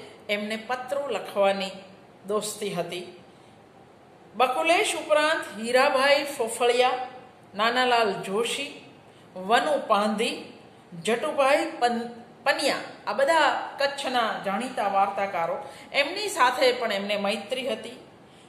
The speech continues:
ઇપ્ટાના કલાકારો બલરાજ સહાની, દમયંતી સહાની, દીના ગાંધી,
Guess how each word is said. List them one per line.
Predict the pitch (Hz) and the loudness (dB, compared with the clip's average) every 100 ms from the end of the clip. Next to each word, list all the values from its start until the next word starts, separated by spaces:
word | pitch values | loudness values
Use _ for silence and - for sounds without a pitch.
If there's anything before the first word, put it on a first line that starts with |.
| - - | -16 -6
ઇપ્ટાના | 349 359 - 403 415 403 381 | -6 -6 0 4 6 6 4
કલાકારો | 294 262 269 277 240 226 214 | 6 8 6 6 4 6 4
બલરાજ | 202 233 262 254 254 | 4 4 4 2 0
સહાની, | - 202 196 254 254 202 170 160 | -4 -4 -4 -4 -4 -6 -10 -6
દમયંતી | 175 196 220 254 - 311 | -4 -4 -4 -6 -6 -10
સહાની, | 277 208 175 208 226 202 - - - - - - - - - - 185 | -8 -6 -6 -4 -6 -8 -12 -18 -20 -20 -20 -20 -20 -20 -20 -18 -10
દીના | 190 294 320 294 | -8 -2 0 2
ગાંધી, | 214 208 233 226 254 202 - | 2 2 2 0 -2 -6 -12